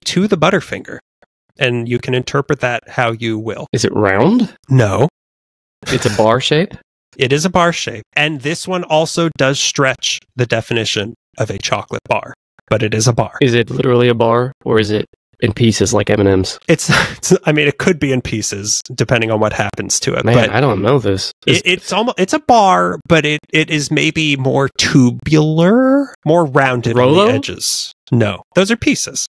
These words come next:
Speaker 2: They come in a tube,
Speaker 1: You
Speaker 2: though.
Speaker 1: stupid idiot. They do come in a <laughs> tube.
Speaker 2: I don't know. You might have to just tell me this one.
Speaker 1: I can't. I can't do that.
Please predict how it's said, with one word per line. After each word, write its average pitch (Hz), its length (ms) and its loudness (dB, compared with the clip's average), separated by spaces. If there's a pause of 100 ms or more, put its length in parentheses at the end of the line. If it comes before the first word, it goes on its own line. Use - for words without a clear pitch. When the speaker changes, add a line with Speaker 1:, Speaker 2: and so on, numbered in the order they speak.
(140)
Speaker 2:
They 139 100 2
come 208 240 2
in 135 60 4
a 95 60 0
tube, 104 300 0
Speaker 1:
You 113 80 0
Speaker 2:
though. 117 60 0
Speaker 1:
stupid - 380 0
idiot. 170 260 -4 (680)
They 127 100 0
do 151 140 -4
come 175 180 -2
in 160 60 0
a 131 40 -2
<laughs> - 0 -
tube. - 440 -4 (260)
Speaker 2:
I 127 80 -4
don't 156 100 2
know. 135 120 4
You 117 120 2
might 131 100 2
have 123 100 -2
to - 60 -6
just 107 180 -4
tell 117 140 -2
me 113 100 2
this 104 180 -6
one. 98 200 -4
Speaker 1:
I 113 60 -2
can't. 110 320 -2 (240)
I 120 80 0
can't 120 260 -2
do 127 160 -2
that. 113 220 -6